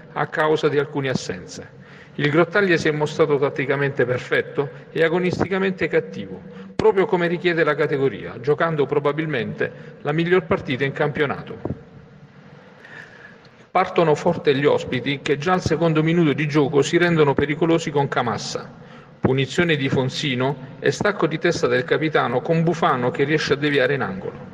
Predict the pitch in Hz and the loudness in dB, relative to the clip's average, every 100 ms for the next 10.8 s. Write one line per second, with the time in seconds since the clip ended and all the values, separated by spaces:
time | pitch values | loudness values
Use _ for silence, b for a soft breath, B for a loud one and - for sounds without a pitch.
0 | - B B B - 123 143 139 156 - | -18 B B B -4 -2 -2 2 2 2
1 | 185 170 151 135 147 156 123 117 147 127 | 2 4 2 4 6 6 4 0 0 0
2 | 113 139 131 120 120 151 - 151 131 135 | 2 0 2 2 2 -2 0 -4 -4 -6
3 | - B - 196 196 175 160 202 185 156 | -10 B -2 0 2 0 2 0 2 2
4 | 147 143 143 139 151 147 151 139 131 123 | 2 4 2 2 2 2 2 2 -2 -2
5 | 107 104 - - - B B B 113 - | -4 -4 -8 -16 -18 B B B -6 -2
6 | 156 143 120 - 147 - 120 120 131 123 | -4 -4 -6 -6 -6 -6 -10 -10 -6 -6
7 | 113 - 135 - - - 131 160 180 190 | -6 -6 -6 -8 -12 -6 -2 0 0 2
8 | 139 120 117 123 143 151 151 156 147 113 | 0 -2 -6 -4 -2 0 2 4 2 2
9 | 131 - - - - 190 175 151 160 170 | 0 -2 -10 -12 0 2 4 2 4 2
10 | - 175 165 - 165 - - - | 2 2 2 2 0 0 -6 -10